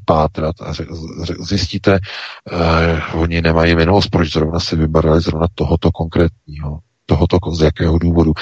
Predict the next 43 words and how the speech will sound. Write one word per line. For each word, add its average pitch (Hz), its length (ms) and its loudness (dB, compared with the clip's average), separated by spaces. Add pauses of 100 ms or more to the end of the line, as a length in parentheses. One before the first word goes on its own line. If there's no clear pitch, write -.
(120)
jaký 82 220 2
je 80 80 4
tam 80 160 -2
ten 87 200 -4
přesah. 80 480 -8 (220)
Je 87 120 4
to - 60 -8
ten 123 200 0
vychovaný 92 520 0
kádr, 82 420 0
který 82 260 -4
měl 92 180 -6
nastoupit, 85 560 -4 (580)
měli 87 280 2
ho 87 140 4
vybraného 80 580 0
dopředu 85 600 -2
a 85 40 -2
proč - 320 -4
si 87 60 0
ho 82 80 4
vybrali, 85 400 2
z 78 100 -4
jakého 80 380 2
důvodu. 85 380 0 (540)
A 85 160 2
to 131 100 2
by 139 60 4
bylo 123 180 4
na 90 100 2
jiné 110 220 2
diskuze, 98 360 -4
nemáme 98 360 0
čas, 92 220 -2
takže 87 220 -2
musíme 87 360 -4
se 90 160 0
pustit - 380 -6 (360)
<laughs> - 300 -4
do 80 140 0
dalšího 80 380 0
posledního 76 460 -4
tématu. 71 380 -8